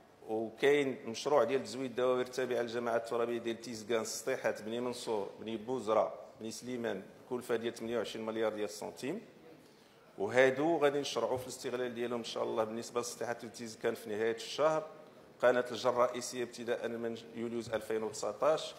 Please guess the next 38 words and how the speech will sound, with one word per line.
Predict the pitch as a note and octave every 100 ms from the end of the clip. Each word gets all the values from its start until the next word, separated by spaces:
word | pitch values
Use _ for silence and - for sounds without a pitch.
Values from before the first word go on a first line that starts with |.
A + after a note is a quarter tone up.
| -
جماعات | G#2 A2+ A#2+ A#2
بني | A#2+ A#2+
بوزرة | A2 A2 A#2
وبني | A2 A2
بسلمان | A2 - A2+ A#2
بني | A2
منصور | A2+ A2+ -
ابتداء | G#2+ - A2+ A#2
من | G#2+ A2
نهاية | A2 A#2 A#2 -
ألفين | A2 A2
وتسعتاش، | G#2+ - G#2+ - C#3+ - - - - - - - -
ثم | A2+
مشروع | C3 B2 C#3+ B2+
تأمين | - B2 C3
تزويد | G2 A#2+ C#3 -
مدينة | B2 A#2 C3+ D3 C#3
شفشاون | - - B2 A#2 E3+ - - - - - - -
وتزويد | A2+ G2 C3
سبعة | - A2
الجماعات | C3 A2 A#2+ A#2+ A2+ A#2+
انطلاقا | A#2 B2 A#2+ -
من |
السد | A2 - C3 G#2
ديال | A2+
مولاي | A2+ A2+ A2
بوشتا، | G#2 - - C3+ -
فيها | - B2+ A2+ A2+ A2 -
تنقوب، | A2+ A2 - C3 C#3
الدردارة، | G#2+ A2+ G#2+ A2 A2 B2+
الغدير، | B2 G#2+ G#2 C3+
باب | G#2+ A#2+ A#2+
تازا، | A#2 G#2+ A#2
فيفي، | C3 B2+ A2+ C3+
بني | B2 A2+
دركول، | A2 G#2+ - B2+
بني | A#2 G#2+
صالح، | - G#2 C#3+ -